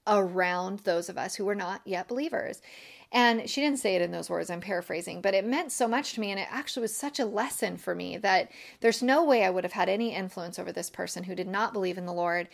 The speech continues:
if I had withdrawn from all, um,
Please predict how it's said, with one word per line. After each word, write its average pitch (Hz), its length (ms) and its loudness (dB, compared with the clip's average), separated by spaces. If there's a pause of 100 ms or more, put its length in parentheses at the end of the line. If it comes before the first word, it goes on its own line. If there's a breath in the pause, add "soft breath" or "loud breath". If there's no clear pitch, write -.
(460 loud breath)
if 220 240 8
I 196 280 4
had 185 300 2
withdrawn 185 640 -2
from 180 320 -8
all, 185 540 0 (480 soft breath)
um, 170 560 2